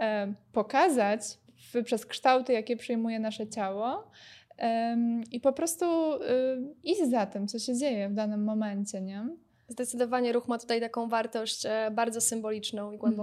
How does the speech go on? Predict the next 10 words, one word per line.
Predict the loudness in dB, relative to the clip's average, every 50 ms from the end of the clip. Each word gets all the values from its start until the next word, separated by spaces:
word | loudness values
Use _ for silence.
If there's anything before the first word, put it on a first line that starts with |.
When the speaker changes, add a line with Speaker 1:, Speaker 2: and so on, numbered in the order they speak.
| 4 4
Speaker 1:
Mhm. | 4 4
Speaker 2:
jednocześnie. | 4 2 0 -2 -4 -8 -10 -12 -12 -14 -16 -16 -18 -20 _ _ _
Speaker 1:
Tak, | 0 2 2 2 0
i | -4 -6
tutaj | -8 -4 0 2 2 2
chyba | 2 0 0 0
świetnie | 0 0 -2 -2 0 0 -2
pasuje | -2 -2 -4 -2 0 2 4 4 4 4 2 0 -2 -6 -16 -20 -20 -20 -6 _
metafora, | 2 2 4 2 0 2 6 6 6 8 8 6 4
że | 4 2 2 4 4 4 4 2 0 0